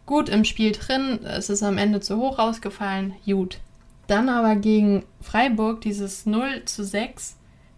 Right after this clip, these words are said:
wo man sich auch gefragt hat, was ging da jetzt ab? Also, jeder Schuss hat gesessen, klar, gibt auch manchmal so Spiele, aber da kann man nicht dann noch mal sagen, es ist unglücklich. Und jetzt dann noch mal das eins zu vier, da muss man sich jetzt fragen, okay,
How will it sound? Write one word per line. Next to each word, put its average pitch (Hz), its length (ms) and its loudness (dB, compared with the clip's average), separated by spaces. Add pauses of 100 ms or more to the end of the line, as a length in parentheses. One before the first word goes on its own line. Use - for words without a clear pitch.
(140)
wo 214 60 -4
man 208 160 2
sich 202 160 -4
auch 220 120 -2
gefragt 214 300 -2
hat, 208 60 0
was 202 160 -2
ging 202 220 -2
da 196 180 2
jetzt 262 240 -4
ab? - 300 -4
Also, 196 380 2 (760)
jeder 208 260 2
Schuss 208 200 -4
hat 202 160 -4
gesessen, 214 420 -4
klar, 214 320 -4
gibt 214 240 -8
auch 208 80 -2
manchmal 202 320 -4
so 196 80 -6
Spiele, 202 420 -4
aber 196 340 0 (800)
da 214 100 -4
kann 226 180 -2
man 220 200 6
nicht 202 200 2
dann 202 140 6
noch 196 180 4
mal 190 180 0
sagen, 180 300 -2
es 185 120 -8
ist 185 140 -10
unglücklich. 190 540 -4
Und 202 120 0
jetzt 240 300 0
dann 202 120 6
noch 240 140 6
mal 214 180 6
das 190 300 -4
eins 196 320 -2
zu 202 100 -6
vier, 202 380 -4 (520)
da 208 120 4
muss 240 200 2
man 233 160 2
sich 226 120 2
jetzt 226 200 -2
fragen, 214 320 2
okay, 220 480 0